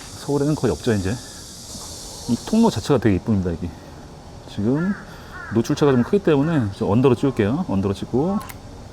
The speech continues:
보정으로 살려야겠죠. 자, 그리고 제가 보여주고 싶었던 그 골목길이죠. 이렇게 백송이 있습니다, 이렇게. 이 청나라 때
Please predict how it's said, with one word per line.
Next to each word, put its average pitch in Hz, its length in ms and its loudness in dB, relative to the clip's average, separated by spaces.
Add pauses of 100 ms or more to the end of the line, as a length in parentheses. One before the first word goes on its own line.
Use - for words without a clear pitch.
(120)
보정으로 107 340 2
살려야겠죠. 143 520 2 (1600)
자, 117 580 0 (1400)
그리고 135 440 0
제가 117 200 -2
보여주고 117 360 4
싶었던 110 480 -2
그 104 80 -2
골목길이죠. 113 580 2 (880)
이렇게 - 200 -6
백송이 240 380 0
있습니다, 117 280 2
이렇게. 98 180 -4 (2000)
이 104 120 -4
청나라 240 460 2
때 113 380 4